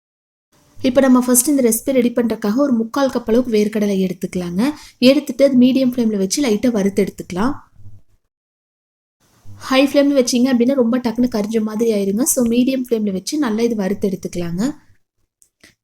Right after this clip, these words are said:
இப்ப இது வந்து ஒரு பிளேட்டுக்கு மாத்திக்கலாம். லைட்டா ஆறுனதுக்கு அப்புறம் இதை கை வச்சு அந்த தோல் ஃபுல்லா நம்ம எடுத்துடலாங்க. ரொம்ப ஆறுச்சு அப்படின்னா கூட இந்த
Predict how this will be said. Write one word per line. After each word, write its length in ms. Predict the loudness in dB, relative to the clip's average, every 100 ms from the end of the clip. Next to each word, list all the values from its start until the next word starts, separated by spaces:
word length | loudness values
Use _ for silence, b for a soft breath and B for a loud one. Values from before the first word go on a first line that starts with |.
| -4
இப்ப 140 | 0 2
இது 100 | 2
வந்து 140 | 2
ஒரு 80 | 0 2
பிளேட்டுக்கு 360 | 2 2 -2 -2
மாத்திக்கலாம். 560 | -2 -6 -6 -4 -4 -2 2
லைட்டா 360 | 4 4 0 -2 -2
ஆறுனதுக்கு 340 | -4 -4 -6 -4
அப்புறம் 200 | 0 0
இதை 80 | 0
கை 60 | -2 -2
வச்சு 160 | -2 -2
அந்த 100 | 0
தோல் 200 | 0 0 0
ஃபுல்லா 180 | -4 -2
நம்ம 160 | -2 -2
எடுத்துடலாங்க. 580 | -4 -8 -8 -8 -6 -6 -6 _ -20 _ _ _ _ _ _ _ _ -20 _ _ _ _ _ _ b b b 2
ரொம்ப 180 | 4 4 2 2
ஆறுச்சு 260 | 0 0 0
அப்படின்னா 260 | 2 0 0 0
கூட 120 |
இந்த 80 | 0